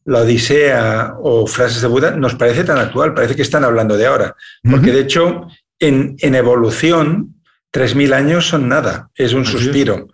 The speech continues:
Speaker 1: Y, y sí que han cambiado, pues, la arquitectura, los artilugios que tenemos, pero digamos que los problemas existenciales a los que se enfrentaba Marco Aurelio son los mismos que tiene alguien de Miami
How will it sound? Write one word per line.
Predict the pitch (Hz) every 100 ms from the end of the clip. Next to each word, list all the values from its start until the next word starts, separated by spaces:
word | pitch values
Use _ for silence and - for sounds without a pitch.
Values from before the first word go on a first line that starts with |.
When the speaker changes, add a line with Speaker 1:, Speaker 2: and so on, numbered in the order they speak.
| - -
Speaker 1:
Y, | - 147
y | 135 135 139 120 110
sí | - 139
que | 139
han | 135
cambiado, | 131 131 147 127
pues, | - 107 117
la | 101
arquitectura, | - - - - 131 139 120 120 123 - _ _ _
los | - 131 120
artilugios | 117 98 113 120 143 135 117
que | -
tenemos, | 113 117 139 127 151 180 - _ - _
pero | - 131 131
digamos | 127 123 139 151
que | -
los | 139 123
problemas | - 120 120 139 160
existenciales | 160 - 170 165 156 160 156 139 - - - _ _ _
a | 131
los | 123 110
que | - 120
se | 127
enfrentaba | 113 117 113 120 123 131
Marco | 131 127 120 131
Aurelio | 143 143 151 208 - _ - -
son | - 139 143
los | 131
mismos | 123 139 139 160 160 -
que | 135 120
tiene | 120 117
alguien | 110 107 123
de | 120
Miami | 117 117 123 123 131 135